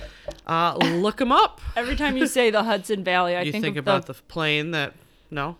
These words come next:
Speaker 2: No,
Speaker 1: Oh.
Speaker 2: th-, that's good though. But I think about Into the Spider-Verse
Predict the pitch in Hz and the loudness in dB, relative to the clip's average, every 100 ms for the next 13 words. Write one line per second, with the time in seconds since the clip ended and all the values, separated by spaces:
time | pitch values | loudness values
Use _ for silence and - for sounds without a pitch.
0 | _ 247 277 320 349 220 202 202 196 226 | _ 4 8 10 10 10 6 4 4 4
1 | 269 254 254 254 320 302 226 208 208 208 | 4 4 2 -2 -4 -2 -2 -2 -2 0
2 | 226 214 214 262 247 214 202 208 214 202 | 2 0 0 -4 -2 0 -2 -2 -4 -4
3 | 190 - 214 214 196 185 175 - | -8 0 2 2 0 -2 -2 -6